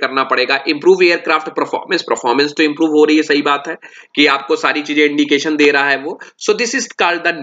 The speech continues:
need of, uh, avionic system। And, uh, there is a, uh, the basic, uh, introduction, what is avionic and what are the origin of avionic and what are the advantage of avionic। Thank you।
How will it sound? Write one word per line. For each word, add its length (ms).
need 240
of, 200
uh, 120
avionic 500
system। 280
And, 300
uh, 560
there 240
is 200
a, 120
uh, 320
the 180
basic, 500
uh, 220
introduction, 500
what 180
is 120
avionic 520
and 140
what 180
are 180
the 120
origin 340
of 160
avionic 420
and 120
what 160
are 100
the 120
advantage 480
of 80
avionic। 260
Thank 220
you। 100